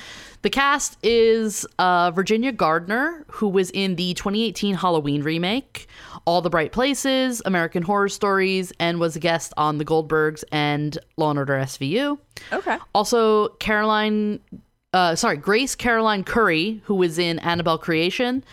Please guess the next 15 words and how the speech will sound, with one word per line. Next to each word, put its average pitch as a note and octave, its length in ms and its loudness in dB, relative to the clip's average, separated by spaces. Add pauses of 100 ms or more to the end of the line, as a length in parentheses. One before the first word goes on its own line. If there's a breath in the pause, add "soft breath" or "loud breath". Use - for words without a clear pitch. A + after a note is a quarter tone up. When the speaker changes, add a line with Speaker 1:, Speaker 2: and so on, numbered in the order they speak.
(260 loud breath)
Speaker 1:
Shazam, F#3+ 720 0 (120)
and E3+ 180 0
was E3 100 -2
also E3+ 240 0
a D#3 60 -2
guest D#3 260 -2
on C#3+ 140 0
Bones. D#3 640 -2 (540 loud breath)
Mason F3+ 420 0
Gooding, C4 520 0
who G#3 280 -2
was F3 720 0
in E3 420 0
Scream B3 500 0
Six, E4+ 680 -4